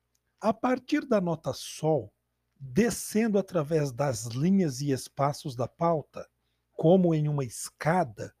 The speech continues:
chega-se à nota dó central do piano, que também é chamada de dó três. Esta nota está localizada perto da fechadura do piano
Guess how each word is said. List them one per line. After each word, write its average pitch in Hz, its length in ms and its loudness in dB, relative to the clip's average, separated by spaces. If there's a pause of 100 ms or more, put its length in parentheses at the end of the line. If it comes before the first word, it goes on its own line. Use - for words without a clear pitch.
(240)
chega-se 214 840 0
à 196 260 2
nota 196 480 0
dó 165 220 -2
central 180 640 -2
do 180 120 -4
piano, 185 640 0
que - 140 -14
também 175 480 -2
é 180 60 -4
chamada 160 600 -4
de 147 160 -10
dó 139 320 -2 (400)
três. - 720 0 (680)
Esta 269 400 0
nota 156 640 0 (260)
está 208 300 0
localizada 208 1120 0
perto 185 520 0
da 156 140 -2
fechadura 185 920 -2
do 180 120 -2
piano 156 520 -2